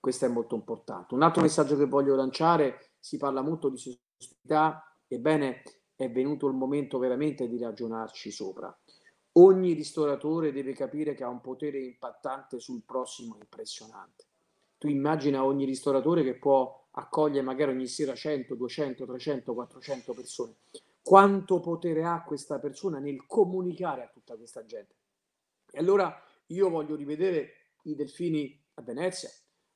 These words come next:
voglio rivedere i pesci nel porto di Napoli, eh, voglio ridisegnare un mondo... Eh, che finora abbiamo poco considerato. Dobbiamo tornare a fare questo tipo di ragionamento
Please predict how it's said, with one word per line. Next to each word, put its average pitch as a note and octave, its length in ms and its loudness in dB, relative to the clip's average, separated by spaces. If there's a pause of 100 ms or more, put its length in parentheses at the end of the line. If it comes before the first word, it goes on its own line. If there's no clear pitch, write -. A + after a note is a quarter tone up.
voglio D3+ 300 0
rivedere D3+ 920 0
i D3 120 -4
pesci D#3+ 500 -2
nel D3+ 640 0
porto D3+ 340 0
di C#3 120 -4
Napoli, B2+ 520 0 (360)
eh, C#3 480 -2
voglio G3+ 580 4
ridisegnare G3+ 920 -2
un F3+ 180 2
mondo... F#3 680 -2 (220)
Eh, D3+ 840 -2
che G3+ 140 0
finora G3+ 680 -2
abbiamo G3+ 640 0
poco B3 360 0
considerato. F#3+ 800 -4
Dobbiamo G3 460 -8
tornare A3 540 -4
a D#3 40 -10
fare D3+ 260 -12
questo C#3+ 260 -16
tipo C#3 240 -16
di C3+ 100 -20
ragionamento E3+ 800 -4